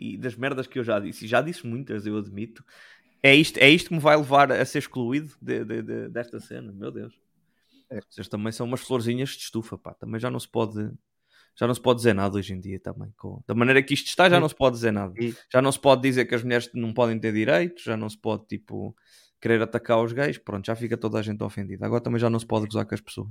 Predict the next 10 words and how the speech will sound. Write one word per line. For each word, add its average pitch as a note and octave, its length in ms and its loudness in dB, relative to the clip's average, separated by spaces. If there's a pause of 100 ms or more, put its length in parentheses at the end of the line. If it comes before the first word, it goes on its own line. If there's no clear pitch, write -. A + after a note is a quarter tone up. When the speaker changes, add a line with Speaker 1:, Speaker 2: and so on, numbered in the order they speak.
(160)
Speaker 1:
Enfim, B2 280 -6 (880)
isto - 160 -16
realmente, G2+ 540 4 (480)
isto - 160 -6
antigamente G3+ 440 8
é G3 60 10
que F3+ 100 6
era F3+ 140 10
bom, C#3+ 240 6
pá. F2 260 -6